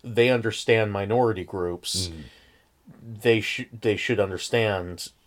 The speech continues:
Speaker 1: this." That's really driving home the point,
Speaker 2: Yes.
Speaker 1: uh, of, of, of this episode's existence.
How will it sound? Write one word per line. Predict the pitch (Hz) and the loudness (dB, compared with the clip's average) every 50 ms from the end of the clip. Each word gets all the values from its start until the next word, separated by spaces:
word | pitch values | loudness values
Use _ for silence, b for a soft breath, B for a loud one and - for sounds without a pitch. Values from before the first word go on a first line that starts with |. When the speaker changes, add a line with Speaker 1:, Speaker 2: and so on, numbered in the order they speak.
| _ - | _ -20
Speaker 1:
this." | 92 - 123 160 151 104 - - - - - - - _ _ _ _ - | -8 2 4 6 6 6 4 0 -2 -4 -4 -6 -8 _ _ _ _ -10
That's | 117 113 131 127 127 127 - - - - 196 180 180 180 175 165 160 156 | 2 6 8 8 8 6 4 0 -4 -4 -4 -8 -12 -14 -14 -16 -14 -8
really | 143 156 147 151 156 156 160 156 151 147 147 139 139 123 - _ _ _ _ _ _ - | -4 0 2 4 6 6 6 6 6 4 2 0 -2 -4 -8 _ _ _ _ _ _ -10
driving | 127 - 135 127 127 120 120 123 113 117 107 101 | -4 4 8 10 12 12 12 10 10 6 4 2
home | 95 113 120 113 107 101 | 2 2 2 2 2 2
the | 98 95 | -2 -4
point, | - - - - 135 120 107 92 92 98 - 87 | -4 -8 -4 -2 0 0 0 0 -2 -6 -6 -4
Speaker 2:
Yes. | 87 90 85 - | 0 2 4 6
Speaker 1:
uh, | 113 107 107 107 | 6 6 6 6
of, | 120 123 120 113 120 | 6 6 4 4 2
of, | - 120 113 110 101 98 104 - | 2 4 4 4 4 0 -2 0
of | - 117 107 101 98 101 104 - _ _ _ _ | 4 4 4 4 2 -4 -12 -18 _ _ _ _
this | 143 127 131 120 - | -4 -2 0 2 2
episode's | 117 107 - - - 113 98 | 0 0 0 0 -2 0 0
existence. | 110 101 98 110 107 - - 110 92 98 - | -2 0 0 0 0 0 0 -4 -4 -4 -8